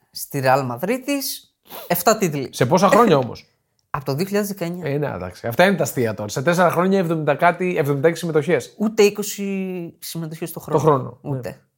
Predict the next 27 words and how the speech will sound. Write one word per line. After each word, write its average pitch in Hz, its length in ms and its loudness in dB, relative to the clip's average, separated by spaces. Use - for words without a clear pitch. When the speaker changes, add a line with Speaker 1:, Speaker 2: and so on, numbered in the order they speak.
Speaker 1:
Και 160 160 0
πολύ 160 260 0
λίγα 226 200 4
λεπτά, 202 300 2
έτσι. 131 400 -4
Έχει - 160 -20
παίξει 151 760 -4
τρεις 156 220 -6
χιλιάδες 143 300 -4
λεπτά, 135 360 -4
δηλαδή. 127 560 -10
Speaker 2:
Κοροϊδέψε 147 540 6
καλά, 175 340 4
Speaker 1:
Επτά 139 160 -2
Speaker 2:
εκεί 196 80 6
πέρα. 123 120 4
Speaker 1:
γκολ, 190 260 4
δεν 143 220 -2
έπιασε 143 360 -6
το 160 120 0
διψήφιο. 185 640 2
Speaker 2:
Ναι, 123 160 0
ναι. 120 220 -8
Speaker 1:
Δεν 160 280 4
το 170 80 2
πήρε 135 200 -2
σοβαρά. 107 460 -10